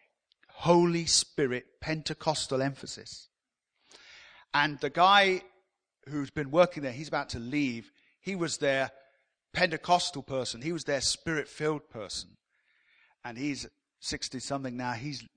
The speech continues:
leaving. And so they were very keen that someone came in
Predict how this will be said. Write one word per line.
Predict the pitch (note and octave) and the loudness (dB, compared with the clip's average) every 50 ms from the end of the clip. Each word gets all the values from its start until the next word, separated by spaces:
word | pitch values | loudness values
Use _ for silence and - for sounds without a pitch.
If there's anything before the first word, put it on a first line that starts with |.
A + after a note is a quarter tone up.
| _ | _
leaving. | - A#2+ C3 B2+ A#2+ A2+ G#2+ G#2+ G#2+ _ _ _ _ _ _ _ _ _ _ _ _ _ _ _ - | -8 -4 -2 -2 -2 -4 -8 -14 -18 _ _ _ _ _ _ _ _ _ _ _ _ _ _ _ -8
And | - C#3 - | -8 -6 -4
so | - C#3+ C#3 | -4 -4 0
they | D#3 D#3+ | 0 0
were | D#3 D3+ | 0 2
very | C#3 F#3 G3 G3 F#3 | 6 6 6 6 6
keen | - - G3+ G3+ F#3+ F3+ D3 B2+ B2 | 0 -2 0 0 0 0 -2 -4 -4
that | B2+ C3+ B2+ - - | -2 -4 -4 -4 -6
someone | - - - F3+ F3+ F3 F3 E3 D#3 | -8 -6 0 0 0 0 0 -6 -6
came | - - E3+ D#3+ D#3+ D#3 | -2 -2 0 0 0 0
in | F3+ F#3 D#3+ B2 A2 A2 A2+ A#2+ | 0 0 0 0 -2 -8 -14 -18